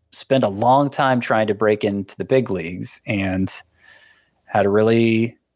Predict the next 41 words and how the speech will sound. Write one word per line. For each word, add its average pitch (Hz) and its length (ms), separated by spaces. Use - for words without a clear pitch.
had, - 200
had 117 120
really 110 240
good 123 140
numbers 127 320
at 131 80
triple 127 320
A. 95 280
Uh, 90 240
two - 160
eighty-six 110 320
batting 104 260
average, 104 220
twenty 104 180
homers, 101 300
eight 101 160
thirty 98 220
O 98 40
P 113 160
S. - 160
But 117 220
yeah, 175 120
what 180 200
he's 202 140
been 180 180
doing 143 240
in 139 100
the 117 60
major. 117 320
So 117 140
he 110 40
went 120 200
three 151 220
for 156 180
five 127 420
with 107 180
three 120 260
doubles 110 420
in 110 200
this 104 240
game 101 460